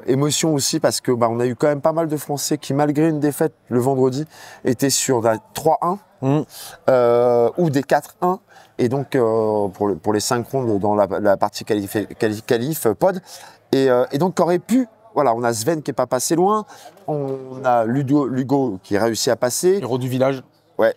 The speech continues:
Speaker 1: bravo, euh, super, euh, parcours Ludovic. On a, euh, on avait aussi, euh, Pierre Ouijaz et, euh, Pépère, euh, Castor qui étaient sur une ronde.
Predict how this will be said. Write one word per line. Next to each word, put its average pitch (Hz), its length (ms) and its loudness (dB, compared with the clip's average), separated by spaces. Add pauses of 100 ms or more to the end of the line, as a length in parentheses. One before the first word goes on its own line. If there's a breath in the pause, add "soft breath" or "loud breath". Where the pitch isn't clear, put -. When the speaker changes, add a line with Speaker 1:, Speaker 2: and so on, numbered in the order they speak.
Speaker 1:
bravo, 120 460 2
euh, 107 300 -2
super, 117 400 -2
euh, 107 120 0
parcours 120 360 -2
Ludovic. 120 460 -2 (320 loud breath)
On 120 160 0
a, 120 120 2
euh, - 100 0
on 107 400 -2
avait 110 180 0
aussi, 127 400 -2
euh, 104 320 0
Pierre 151 320 0
Ouijaz 135 480 0 (380 loud breath)
et, 123 160 4
euh, 101 300 0
Pépère, 101 580 -2
euh, - 20 -2
Castor 135 420 -2
qui - 80 -4
étaient 113 160 -4
sur 113 200 0
une 113 100 0
ronde. 127 160 -2